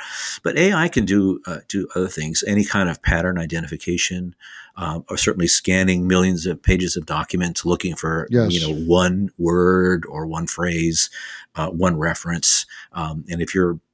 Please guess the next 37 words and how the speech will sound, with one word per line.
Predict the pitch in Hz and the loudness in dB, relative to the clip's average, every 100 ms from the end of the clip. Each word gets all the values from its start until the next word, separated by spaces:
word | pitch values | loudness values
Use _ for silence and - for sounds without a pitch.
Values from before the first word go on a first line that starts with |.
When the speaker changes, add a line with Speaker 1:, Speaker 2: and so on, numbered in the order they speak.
| _ | _
Speaker 1:
pretty | - 107 92 90 | -2 0 2 2
subs-, | 78 - 73 - 92 | 2 0 -2 -8 -10
um, | 82 76 78 - | -10 -10 -10 -4
sophisticated | - 123 135 90 95 87 82 78 | -2 2 2 2 2 4 2 4
doing | 98 117 107 | 4 4 4
that | 85 78 - | 2 0 -2
with | 80 80 | -8 -10
your, | 76 _ | -14 _
with | - | -10
your | 80 | -4
software, | - 104 113 78 65 - - - _ | 0 0 0 -4 -6 -8 -12 -14 _
you | 92 | 0
might | 85 101 | 2 2
be | 92 | 2
able | 90 82 | 2 2
to | 78 | -2
find | 82 113 139 | 0 0 2
some | 82 | -2
interesting | - - 76 | -6 -8 -4
stuff | - 82 82 - | -4 -2 -4 -6
in, | 85 80 - | -8 -8 -10
uh, | 95 _ | -16 _
what | 82 85 | -2 -2
is | 80 - | -2 -2
otherwise | 92 90 78 82 - | 0 0 0 -2 0
acres | 90 90 90 78 - | 2 2 2 0 -4
and | 65 | -2
acres | 85 - - | -4 -4 -10
of | - | -4
pages. | 104 107 85 80 | 2 4 4 0
I, | 78 90 - - - | 0 -2 -2 -12 -8
uh, | 80 80 | -6 -2
worked | 92 92 | 0 2
on | 85 80 | 0 -4
a | |
case | - 90 85 | 0 0 0
involving | 87 82 85 82 | -2 -2 -2 -2